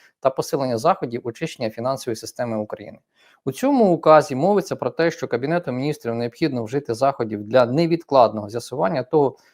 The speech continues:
де ми можемо отримати більше міжнародної допомоги, оскільки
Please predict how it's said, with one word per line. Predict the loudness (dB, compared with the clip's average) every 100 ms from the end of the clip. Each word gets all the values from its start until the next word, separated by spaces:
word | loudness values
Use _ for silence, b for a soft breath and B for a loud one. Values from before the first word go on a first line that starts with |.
| b 0
де | 4 4
ми | 4
можемо | 0 0 0 -4
отримати | -2 0 0 -2
більше | -6 -4 -4 -4
міжнародної | -6 -4 -2 -2 -2 -8
допомоги, | -6 -6 -4 -6 -4 -2
оскільки | -2 -2 -2 -2 -4